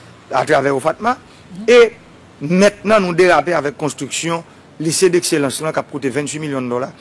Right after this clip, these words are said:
Speaker 1: Kote nan kanpay mwen, mwen te pwomèt, mwen te di ke timoun k ap fè mwayen huit lekòl, mwayen nèf lekòl, ki pa gen posibilite, ki fin fè sizyèm ane, yo pa ka gon kòd kabrit ki nan men yo, epi, paske yo pa gen kòb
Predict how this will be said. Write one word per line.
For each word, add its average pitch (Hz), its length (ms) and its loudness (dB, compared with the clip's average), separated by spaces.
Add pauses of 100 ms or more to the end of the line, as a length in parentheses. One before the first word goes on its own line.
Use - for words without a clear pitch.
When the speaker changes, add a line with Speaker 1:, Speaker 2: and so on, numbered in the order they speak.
(340)
Speaker 1:
Kote 233 200 2
nan 220 120 2
kanpay 175 300 4
mwen, 170 200 -2 (460)
mwen 185 140 0
te 208 100 6
pwomèt, 185 340 2 (140)
mwen - 140 -4
te 180 120 2
di 165 160 -4
ke 165 140 -4
timoun 190 540 -2 (800)
k - 40 2
ap 208 140 2
fè 175 100 2
mwayen 160 280 0
huit 180 220 -6
lekòl, 156 280 0
mwayen 143 240 -4
nèf 170 180 -2
lekòl, 131 400 -2 (540)
ki 202 100 -12
pa 214 200 2
gen 185 100 -2
posibilite, 165 580 -4
ki 156 100 -16
fin 190 180 -10
fè 160 100 -4
sizyèm 147 340 -4
ane, 147 240 -6 (420)
yo 160 100 0
pa 175 120 0
ka 165 140 -2
gon 147 140 -8 (100)
kòd 160 240 0
kabrit 143 380 -2
ki 156 120 -8
nan 147 160 -2
men 139 120 -2
yo, 143 180 -2 (480)
epi, 160 380 -4 (600)
paske - 320 -2
yo 180 80 6
pa 160 140 2
gen 147 160 -6
kòb 156 340 -2